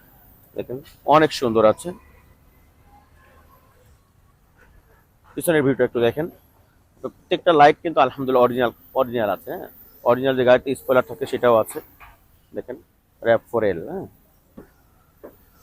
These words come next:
দেখেন ভিতরটা মাশাআল্লাহ অনেক জায়গা, এখানে কিন্তু আপনি পাঁচ ছয়টা কিন্তু লাগেজ এখানে রাখতে পারবেন। চাইলে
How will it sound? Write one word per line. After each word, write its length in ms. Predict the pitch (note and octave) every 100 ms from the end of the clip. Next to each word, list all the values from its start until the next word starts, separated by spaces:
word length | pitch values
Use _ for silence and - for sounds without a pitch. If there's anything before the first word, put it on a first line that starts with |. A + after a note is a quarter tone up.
| _ _ _ _ _ _ _ _ _ -
দেখেন 200 | G#2+ - G#2+
ভিতরটা 300 | G2+ G2 - G2+
মাশাআল্লাহ 460 | F#2+ - F#2+ G2 A#2+ _ _ _ - _ _ _
অনেক 240 | C3+ D3 A#2+ G#2
জায়গা, 180 | F#2+ F#2+ G#2+
এখানে 200 | D3 D3
কিন্তু 180 | D3+ - C#3+
আপনি 180 | C3 C#3 B2+ B2+ -
পাঁচ 140 | B2 A#2+
ছয়টা 220 | C3+ C3+ C3+
কিন্তু 140 | C3 B2 A#2
লাগেজ 240 | G#2+ A#2 A#2
এখানে 160 | A2+ A2
রাখতে 200 | G2+ - F#2
পারবেন। 220 | F2+ F#2 - _ _ _ -
চাইলে 220 | A#2 B2